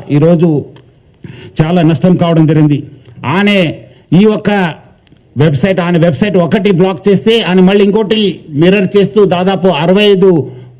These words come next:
మిర్రర్ వెబ్సైట్స్ని ఆయన రన్ చేసేవాడు. ఆయన ఒక మొత్తం ఆయనని ఇన్వెస్టిగేట్ చేసిన తర్వాత ఆయన దగ్గర ఉన్న హార్డ్ డిస్క్ అంతా రికవర్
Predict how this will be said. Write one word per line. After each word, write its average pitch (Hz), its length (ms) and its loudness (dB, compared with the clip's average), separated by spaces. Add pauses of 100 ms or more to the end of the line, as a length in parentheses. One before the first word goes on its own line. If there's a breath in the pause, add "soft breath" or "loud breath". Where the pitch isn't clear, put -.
(200)
మిర్రర్ 196 340 2
వెబ్సైట్స్ని 190 640 0
ఆయన 170 420 2
రన్ 175 200 2
చేసేవాడు. 180 580 2 (180)
ఆయన 185 280 2
ఒక 170 420 -2 (460 loud breath)
మొత్తం 214 340 -2
ఆయనని 196 320 2
ఇన్వెస్టిగేట్ 175 680 0
చేసిన 175 220 2
తర్వాత 175 240 0
ఆయన 170 240 -2
దగ్గర 175 220 2
ఉన్న 180 140 4
హార్డ్ 160 420 0
డిస్క్ 190 220 0
అంతా 175 380 -2
రికవర్ 170 320 2